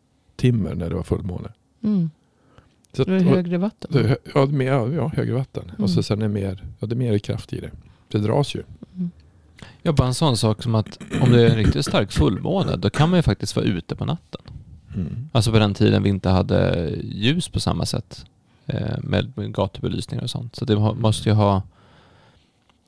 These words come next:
Speaker 3: ehm,
Speaker 1: Och det är strålningen från jorden, ifrån solen,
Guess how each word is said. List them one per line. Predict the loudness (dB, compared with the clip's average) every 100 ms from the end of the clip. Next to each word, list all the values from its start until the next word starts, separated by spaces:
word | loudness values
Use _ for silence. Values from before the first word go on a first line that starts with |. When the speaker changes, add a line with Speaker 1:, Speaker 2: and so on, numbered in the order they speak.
| -20 _ _ _ _ _
Speaker 3:
ehm, | -10 -8 -6 -8 -8 -10 -12 -14 -16 -16 -18 -20 -20 -8
Speaker 1:
Och | -2
det | 0
är |
strålningen | 0 0 0 0 -2
från | -4
jorden, | -4 -6 -8 -8
ifrån | -6 -6
solen, | -6 -8 -10